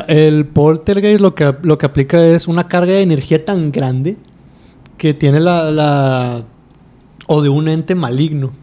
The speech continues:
Ahí sí tiene que ser un ente maligno. ¿Por qué? Porque alguien bueno, ¿qué te va a hacer? ¿Sabes? O sea, si es un, si es alguien que solamente está ahí, lo vas a ver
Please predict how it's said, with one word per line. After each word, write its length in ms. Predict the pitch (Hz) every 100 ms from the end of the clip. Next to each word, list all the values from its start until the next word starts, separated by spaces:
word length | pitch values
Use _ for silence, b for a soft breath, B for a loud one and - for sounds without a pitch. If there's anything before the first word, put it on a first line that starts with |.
| -
Ahí 260 | 147 139 156
sí 300 | - 170 160
tiene 260 | 165 156
que 120 | 156
ser 160 | - 151
un 100 | 151
ente 240 | 147 -
maligno. 420 | 147 139 143 147 139
¿Por 140 | 143
qué? 140 | 208
Porque 260 | 202 202 196
alguien 240 | 196 220
bueno, 300 | 214 220 226
¿qué 80 | 226
te 100 | 214
va 80 | 208
a 40 | 196
hacer? 360 | 185 143 - b b b b b _
¿Sabes? 220 | - 175 - B B
O 60 | 147
sea, 100 | 156
si 140 | 165
es 160 | 156 202
un, 200 | 202 185
si 140 | -
es 100 | 175
alguien 160 | 185 190
que 60 |
solamente 460 | 180 175 180 185 190
está 180 | - 185
ahí, 240 | 202 208 B B B B B - - - -
lo 140 | 160
vas 200 | 156 147
a 40 | 202
ver 340 | 170 170 175